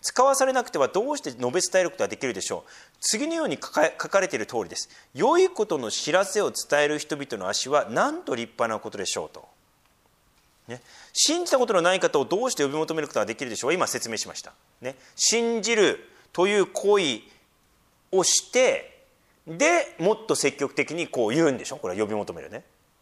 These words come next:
「イエス様、主よ」。で、次に、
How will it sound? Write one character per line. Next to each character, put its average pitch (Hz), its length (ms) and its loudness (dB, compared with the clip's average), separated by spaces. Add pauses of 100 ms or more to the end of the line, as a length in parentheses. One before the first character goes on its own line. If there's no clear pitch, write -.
(140)
「イ 107 80 -4
エ 104 40 -4
ス - 100 -2
様、 98 340 -8 (880)
主 - 220 -2
よ」。 82 200 -4 (2750)
で、 185 120 -2
次 302 280 4
に、 294 320 0